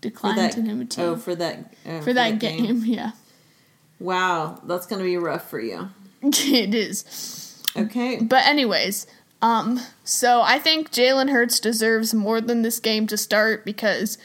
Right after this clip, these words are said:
Speaker 2: this is not a fair measure of what he will be, and yeah, that's my, that's my thing. And
Speaker 1: Maybe
Speaker 2: can I just
Speaker 1: Carson
Speaker 2: say,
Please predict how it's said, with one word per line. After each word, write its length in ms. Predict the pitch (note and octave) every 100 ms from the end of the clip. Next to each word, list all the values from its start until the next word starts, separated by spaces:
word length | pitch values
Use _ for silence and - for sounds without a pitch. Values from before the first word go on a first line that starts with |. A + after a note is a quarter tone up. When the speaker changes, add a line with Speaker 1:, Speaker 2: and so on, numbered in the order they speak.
| - - -
Speaker 2:
this 140 | B3+
is 140 | C#4 C4
not 280 | D4 C#4+
a 60 | C#4+
fair 560 | C#4 B3+ B3+ C4 B3 F3+
measure 640 | A3 A3+ A3+ A3 A3+ A3+ -
of 380 | F#3+ F3+ F3+ - - - -
what 200 | - B3
he 200 | A#3+ B3
will 180 | A3+ A#3+
be, 400 | A3+ A#3 A#3+ C#4 - - _
and 540 | A3 G3+ G3 G3+ - - _ - _ _ _
yeah, 300 | A3+ A#3+ F#3 G3+ - - -
that's 320 | - B3 B3+
my, 260 | C4+ C4 C4
that's 240 | A3 B3 B3+
my 140 | C4
thing. 340 | B3+ A#3 A3 A3
And 240 | - A3+
Speaker 1:
Maybe 200 | A#3+ A4
Speaker 2:
can 240 | G#4+ C4 D#4
I 120 | F4
just 260 | G4+ A#4 D4
Speaker 1:
Carson 300 | E4
Speaker 2:
say, 0 | F4+